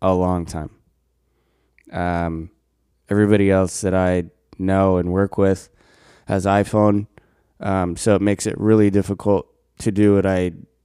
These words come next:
do here in Nashville with file sharing and, uh, things like that. Basically, media sharing.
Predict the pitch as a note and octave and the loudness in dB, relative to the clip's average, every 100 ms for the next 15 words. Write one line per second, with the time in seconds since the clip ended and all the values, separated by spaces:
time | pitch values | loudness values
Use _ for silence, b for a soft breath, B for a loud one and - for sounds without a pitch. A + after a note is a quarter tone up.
0 | _ G#2+ A#2 A#2+ A2 G2+ F2+ F2+ F2+ F2 | _ -4 2 4 4 -2 -2 -2 -4 -4
1 | G2 F#2+ F#2 F#2 - - G2+ G2 F#2+ - | -2 2 2 2 -2 -2 0 2 2 -2
2 | G2+ F#2+ F#2+ F#2 F2+ F2 E2+ E2 E2 b | -4 -2 -2 -2 -4 -4 -6 -8 -10 b
3 | b b b b _ _ _ _ _ _ | b b b b _ _ _ _ _ _
4 | - F2+ E2+ D#2+ - G#2 F#2+ F2+ F2 - | -6 -2 -2 -4 -6 -6 -4 -4 -6 -4
5 | F2+ F2 - _ _ A#2 A#2 - F2+ F2 | -4 -4 -6 _ _ -2 -2 -2 -4 -2
6 | F#2+ G#2+ F#2+ E2+ - F#2 E2 E2 | 0 0 0 -4 -6 -8 -8 -10